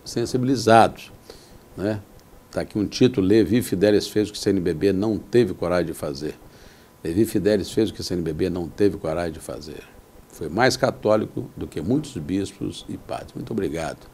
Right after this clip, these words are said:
Ficou registrado nessa campanha eleitoral de dois mil e quatorze, ficará marcado na história por longos anos, né? A coragem de confissão de fé do senhor candidato Levi Fidelis, né, foi esplendorosa e digna de congratulações.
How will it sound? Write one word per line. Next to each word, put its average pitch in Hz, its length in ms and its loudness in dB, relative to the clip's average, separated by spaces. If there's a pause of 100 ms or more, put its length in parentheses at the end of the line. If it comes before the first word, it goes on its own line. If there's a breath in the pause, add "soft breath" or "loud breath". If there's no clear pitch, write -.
(580 loud breath)
Ficou - 220 -2
registrado 123 720 8
nessa 98 260 2
campanha 90 340 -4
eleitoral 85 320 -4
de 78 120 -10
dois 73 120 -8
mil 85 120 -8
e - 40 -10
quatorze, 113 720 -2 (380 loud breath)
ficará 98 320 0
marcado 95 500 4
na 92 40 2
história 95 320 -2
por - 180 -10
longos 104 540 6
anos, 67 320 -12
né? 127 200 0 (580 loud breath)
A 82 80 -10
coragem 98 600 8
de 80 80 -8
confissão 85 520 -8
de 76 120 -8
fé 107 340 -2
do 90 80 -8
senhor 90 220 -6
candidato 85 580 -8
Levi 76 220 -8
Fidelis, 98 800 -6
né, 131 220 -2 (500 loud breath)
foi 95 100 0
esplendorosa 95 760 4
e 82 40 -4
digna 113 440 2
de 85 120 -4
congratulações. 87 1080 -6